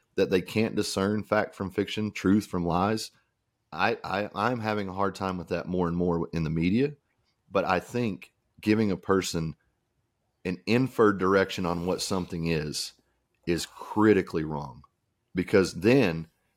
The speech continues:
that is influence at a level that it is, it is deviant,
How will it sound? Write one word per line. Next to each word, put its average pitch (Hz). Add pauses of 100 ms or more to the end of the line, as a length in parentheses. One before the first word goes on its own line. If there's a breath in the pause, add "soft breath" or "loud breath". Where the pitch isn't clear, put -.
(260)
that 101
is 104
influence 78
at 87
a 85
level 85
that 85
it 92
is, 82 (640)
it 95
is 82 (260)
deviant, 85